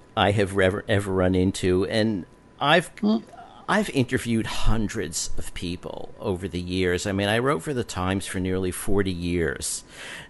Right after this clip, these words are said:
Speaker 1: and there's a lot of interviewing in that forty years of people of all kinds. I mean, all musicians.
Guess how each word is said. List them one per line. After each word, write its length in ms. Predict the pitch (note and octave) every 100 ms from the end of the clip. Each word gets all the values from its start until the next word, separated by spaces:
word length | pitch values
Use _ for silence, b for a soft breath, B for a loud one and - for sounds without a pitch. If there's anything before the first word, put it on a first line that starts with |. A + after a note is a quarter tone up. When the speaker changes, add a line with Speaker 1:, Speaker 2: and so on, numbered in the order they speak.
| -
Speaker 1:
and 680 | G2+ F#2 F#2 F#2 F#2 G2 - - - - - -
there's 180 | C#3 -
a 40 |
lot 260 | C3+ B2+ B2
of 80 |
interviewing 680 | A#2 A#2 A2 F2 F#2+ E2+ D2+
in 100 | D#2
that 220 | F2 D2+ -
forty 320 | - F#2 F#2
years 260 | F2+ F2+
of 180 | - - -
people 420 | C3+ A#2 A2+ -
of 200 | A#2 G#2 - -
all 300 | A2+ G#2 F#2
kinds. 800 | - G2 F2+ C#2+ A#1 - - -
I 80 | G#2+
mean, 180 | F#2+ F2
all 180 | A2+ F#2
musicians. 800 | F2+ D#2+ F2 - G1+ A1+ -